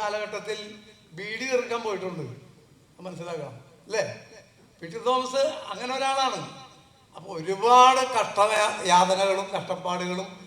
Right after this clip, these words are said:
സഹിച്ച് ഒരുപാട് ജീവിതാനുഭവങ്ങൾ ഉണ്ടായിരുന്ന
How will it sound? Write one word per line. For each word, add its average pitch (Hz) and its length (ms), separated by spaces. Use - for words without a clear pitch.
സഹിച്ച് 185 420
ഒരുപാട് 233 300
ജീവിതാനുഭവങ്ങൾ 254 1000
ഉണ്ടായിരുന്ന 202 360